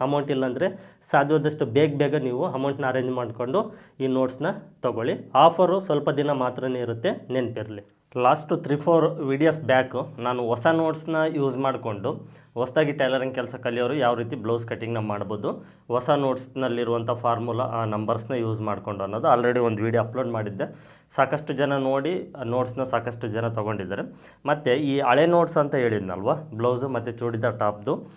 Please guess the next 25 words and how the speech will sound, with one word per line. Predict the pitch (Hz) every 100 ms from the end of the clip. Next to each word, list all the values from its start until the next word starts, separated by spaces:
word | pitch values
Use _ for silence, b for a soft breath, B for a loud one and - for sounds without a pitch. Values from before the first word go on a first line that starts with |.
| B B -
ಪಾಯಿಂಟ್ಸ್ | 123 151 165 160 -
ವೈಸ್ | 143 135 135 123
ಇರುತ್ತೆ | 123 117 113 156 - -
ಕಟಿಂಗ್ | - 120 120
ಮಾಡೋದು | 117 107 104 107
ಅಂತ. | 98 95 165 - B B B
ಇದನ್ನು | 165 165 196 196
ಯಾವ | 170 156
ರೀತಿ | 165 170
ನಾವು | 156 151 143 143 139
ಈ | 131 131
ಪಾಯಿಂಟ್ಸ್ನ | 131 131 135 131
ಯೂಸ್ | 135 123 120
ಮಾಡಿಕೊಂಡು | 123 117 117 117 117
ಬ್ಲೌಸ್ | 110 117
ಕಟಿಂಗ್ | 117 113 113
ಮಾಡೋದು | 107 107 101
ಅಂತ | 104
ಒಂದು | 147 143 127
ವಿಡಿಯೋನ | 131 143 143
ಅಪ್ಲೋಡ್ | 120 110 131
ಮಾಡಿ | 117 113 107
ಸರ್ | 110
ಅಂತ | 104 104
ನನಗೆ | 151 107 110